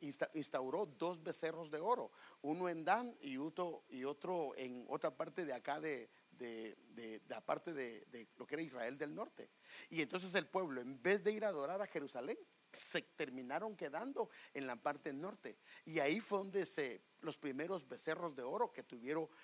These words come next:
el pueblo de Israel. A partir de esos becerros de oro, ellos se apartaron del Señor. Imagínense qué terrible. Toda esa parte norte,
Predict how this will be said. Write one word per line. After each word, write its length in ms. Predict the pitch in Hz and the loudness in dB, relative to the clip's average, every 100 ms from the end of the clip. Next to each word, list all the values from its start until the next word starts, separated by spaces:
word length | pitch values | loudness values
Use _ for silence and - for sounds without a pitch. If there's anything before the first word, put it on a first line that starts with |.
| - | -14
el 200 | - 135 | -4 -4
pueblo 340 | - 147 156 147 | 2 2 4 -2
de 60 | |
Israel. 360 | 117 110 123 113 - - - - - - - - | -2 2 2 0 -12 -20 -20 -20 -20 -20 -20 6
A 260 | 156 147 | 8 8
partir 520 | - 127 131 - 311 - | 6 4 4 0 0 6
de 80 | 359 | 6
esos 260 | - 285 | 6 0
becerros 480 | 185 165 170 185 202 | -2 2 2 2 -2
de 120 | 160 | 0
oro, 420 | 131 180 220 - - | 2 4 4 0 -2
ellos 340 | 151 180 226 | 2 4 2
se 240 | - - 180 | 2 4 4
apartaron 960 | 143 - - 110 - 131 180 202 233 220 | 4 2 4 4 4 4 4 6 4 2
del 160 | 147 | -6
Señor. 340 | - 120 160 143 | -6 -2 -2 0
Imagínense 540 | 127 - 226 262 170 | -4 0 0 0 0
qué 120 | - | -2
terrible. 580 | - - 202 277 185 120 - - - - - - | 0 -2 2 0 0 -2 -6 -16 -14 -16 -20 2
Toda 320 | 226 311 330 | 6 8 8
esa 300 | - 262 - | 8 6 6
parte 320 | 214 233 240 | 2 4 2
norte, 540 | 185 220 - - 113 | 4 2 2 -2 -4